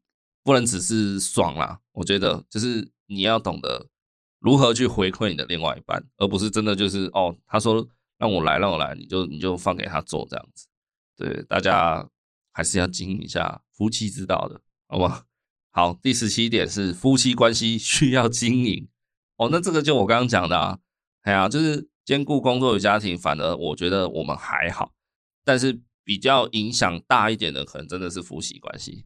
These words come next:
好，这个我刚刚上上一点我就讲过了。那我们直接跳最后一点，第十八点，叫对财务变得非常敏感。呃，这个应该是冰崩冰崩啦，有验证的，对，因为生了小孩嘛，所以，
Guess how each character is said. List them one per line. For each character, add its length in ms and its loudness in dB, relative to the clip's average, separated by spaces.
好， 140 -2
这 120 -2
个 100 4
我 100 2
刚 360 0
刚 160 -12
上 400 -2
上 200 2
一 60 -2
点 160 -4
我 80 -10
就 80 -6
讲 300 -4
过 200 -12
了。 80 -14
那 100 2
我 40 4
们 80 -2
直 140 -6
接 160 2
跳 440 2
最 200 2
后 200 2
一 60 0
点， 320 -4
第 100 0
十 160 -2
八 220 0
点， 220 -2
叫 220 2
对 180 2
财 320 -2
务 120 0
变 220 -2
得 300 -4
非 180 -2
常 320 -4
敏 260 -12
感。 200 -2
呃， 460 2
这 240 0
个 540 0
应 100 0
该 120 4
是 100 0
冰 220 -6
崩 140 2
冰 140 -2
崩 160 -2
啦， 160 0
有 140 0
验 180 4
证 200 -4
的， 180 -10
对， 240 -6
因 100 -2
为 240 0
生 220 -2
了 100 0
小 160 2
孩 160 0
嘛， 240 0
所 220 0
以， 360 0